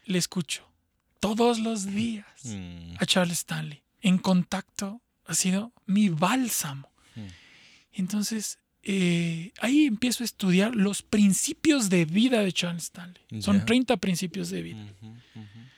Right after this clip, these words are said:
Speaker 1: Y empiezo a ser disciplinado, ya no con el ejercicio, sino con mi tiempo con Dios. Empiezo a ser intencional y entonces empiezo a enamorarme de Dios. Y en ese proceso,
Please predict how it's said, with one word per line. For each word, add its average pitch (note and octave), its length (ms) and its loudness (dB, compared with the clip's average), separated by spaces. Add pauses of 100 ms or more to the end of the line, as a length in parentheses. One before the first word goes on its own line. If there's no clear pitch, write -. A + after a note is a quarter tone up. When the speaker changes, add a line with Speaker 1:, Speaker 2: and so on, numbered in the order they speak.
(600)
Speaker 1:
Y F3+ 180 2
empiezo F#3+ 420 0
a F#3 60 -2
ser G3+ 300 -4 (160)
disciplinado, F#3 1200 0
ya G3+ 280 0
no A3 160 -2
con G3+ 260 0
el F#3 120 -2
ejercicio, F#3+ 640 -4
sino F#3 300 -2
con F#3 200 -4
mi F3 100 -2
tiempo A3+ 640 0 (640)
con E3 180 0
Dios. D3+ 280 -4
Empiezo G3 300 0
a F#3+ 40 0
ser G#3 180 2
intencional F#3+ 1160 2
y F#3 100 0
entonces F#3+ 480 0
empiezo F#3 1040 -2
a G#3+ 40 6
enamorarme F3+ 1080 4
de D#3+ 180 -2
Dios. D3+ 520 -12 (220)
Y F#3+ 200 4
en G3+ 100 4
ese C4+ 240 2
proceso, C4+ 760 0